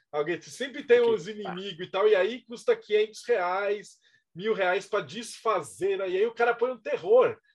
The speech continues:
Speaker 1: E aí o cara não conhece, já fica
Speaker 2: Fica
Speaker 1: cagando de
Speaker 2: assustado.
Speaker 1: medo, né? Que fica assustado e aí que, que esses, esses picareta pegam essa grana. Então, pelo amor de Deus, principalmente nessa área aí de, de,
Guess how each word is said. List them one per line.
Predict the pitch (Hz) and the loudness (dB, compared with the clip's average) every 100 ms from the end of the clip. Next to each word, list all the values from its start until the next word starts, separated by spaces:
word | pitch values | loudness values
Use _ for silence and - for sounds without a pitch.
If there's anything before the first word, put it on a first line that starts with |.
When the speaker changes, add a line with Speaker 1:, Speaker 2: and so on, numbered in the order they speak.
| _ _ - | _ _ -6
Speaker 1:
E | 180 | 0
aí | 233 | 0
o | 277 | 0
cara | - 214 220 202 185 160 156 _ - | -4 -2 0 0 -2 -4 -8 _ -18
não | 185 | -16
conhece, | 214 - 185 185 247 247 - 156 | -8 -4 -2 0 -2 -2 -6 -8
já | 185 | -6
fica | - 226 226 240 226 | -6 -4 0 2 0
Speaker 2:
Fica | - - | -6 -8
Speaker 1:
cagando | 190 135 - | -2 4 4
de | |
Speaker 2:
assustado. | - 170 147 156 | 2 -2 2 4
Speaker 1:
medo, | 233 170 | 4 2
né? | 160 180 | -6 -6
Que | - 151 120 _ _ _ _ | -8 -20 -20 _ _ _ _
fica | 180 214 | -6 -2
assustado | 196 - 185 - 196 208 220 | -2 -6 -14 -6 -2 -2 -2
e | 240 | 0
aí | 233 208 226 | 2 2 -4
que, | 269 277 277 _ | -14 -14 -16 _
que | 254 | -14
esses, | 226 - 226 - _ _ _ | -14 -16 -18 -20 _ _ _
esses | - 196 | -20 -20
picareta | - 220 214 196 202 240 | -20 -12 -4 -4 -2 -4
pegam | 233 202 196 214 | -2 -2 0 -2
essa | 214 254 | -4 -6
grana. | 180 185 165 | -6 -8 -8
Então, | 196 214 | -14 -2
pelo | 202 269 | 0 2
amor | 233 226 | 2 0
de | 175 | 0
Deus, | 143 143 - _ _ _ _ | -8 -8 -10 _ _ _ _
principalmente | 196 247 - 220 220 220 | -12 -6 0 2 0 -4
nessa | 220 226 - | -6 -6 -6
área | 220 180 170 165 | -4 -2 -2 -2
aí | 156 | -4
de, | 143 143 | -8 -20
de, | 127 120 117 | -20 -20 -20